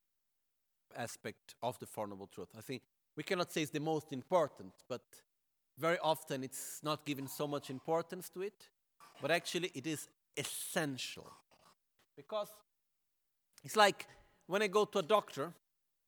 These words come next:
I can have very clear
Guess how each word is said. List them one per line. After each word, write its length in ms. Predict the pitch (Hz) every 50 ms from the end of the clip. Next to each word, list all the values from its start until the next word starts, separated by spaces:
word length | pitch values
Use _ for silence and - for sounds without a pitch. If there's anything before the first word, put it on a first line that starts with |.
| _ _ _ _ _ _ _ _ _ _ _ _ _ _ _ _ _ _ _ _ _ _ _ _ -
I 100 | 170 190
can 280 | - - 202 196 202 196 - _ _ - - _ _ _ _ _ _ _ _ _ -
have 240 | 160 170 170 151 - _ -
very 300 | 143 160 226 240 233 214
clear 440 | - - 214 214 214 220 220 220